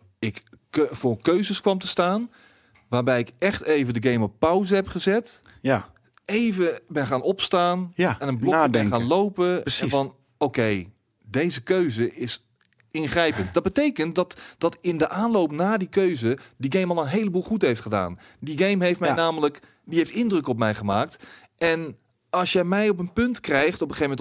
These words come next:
Speaker 1: op driekwart van de game of tegen het einde van de game of misschien al halverwege de game, dat ik echt moet opstaan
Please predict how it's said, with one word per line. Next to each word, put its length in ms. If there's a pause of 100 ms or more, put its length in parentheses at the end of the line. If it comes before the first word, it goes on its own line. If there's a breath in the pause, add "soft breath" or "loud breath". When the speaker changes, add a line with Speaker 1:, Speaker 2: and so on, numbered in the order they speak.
Speaker 1:
op 60
driekwart 360
van 120
de 160
game 120
of 80
tegen 240
het 100
einde 220
van 100
de 160
game 200
of 100
misschien 240
al 80
halverwege 600
de 100
game, 200 (640 loud breath)
dat 160
ik 120
echt 460 (520)
moet 280
opstaan 720